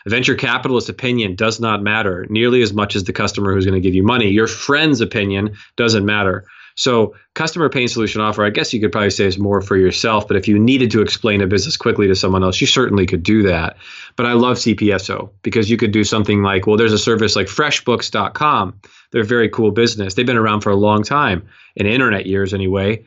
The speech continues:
Customer is small business owners and small sole proprietor entrepreneurs. Their pain is manual invoicing. They open up a P D F, they type in their hours, they type in the dollar amount, they attach that P D F to an email,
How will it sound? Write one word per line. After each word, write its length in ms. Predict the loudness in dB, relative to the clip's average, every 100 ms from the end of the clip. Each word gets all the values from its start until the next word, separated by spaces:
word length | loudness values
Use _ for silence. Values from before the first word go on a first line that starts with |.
| _ -8
Customer 500 | -4 -2 -2 0 0
is 340 | 2 2 0 -4
small 300 | -6 -2 0
business 380 | 2 0 0 0
owners 360 | 0 0 0 0
and 240 | -2 0
small 320 | 0 2 0
sole 220 | 0 0 0
proprietor 440 | 0 0 0 2
entrepreneurs. 600 | 0 0 0 0 2 0 -4 -14 -8
Their 140 | -2 0
pain 480 | 0 0 0 0 0
is 180 | 0
manual 500 | 0 0 0 0 0
invoicing. 680 | 2 0 0 0 0 -2 -4 -8 -20 -6
They 100 | -2
open 220 | 0 0
up 100 | 0
a 60 | 0
P 200 | 2 2
D 160 | 4
F, 240 | 2 0 -2
they 60 |
type 280 | -2 -2 0
in 60 | 2
their 160 | 4
hours, 480 | 2 2 4 4 2
they 80 | 0
type 200 | -4 -4
in 60 |
the 80 | -4
dollar 340 | -2 2 2 2
amount, 300 | 2 0 2
they 100 | 0
attach 500 | -2 -2 -2 -2 -2
that 200 | -4 -2
P 140 | 0
D 140 | 2 2
F 120 | 0
to 140 | 0
an 100 | 0
email, 560 | 2 0 2 2 0 -2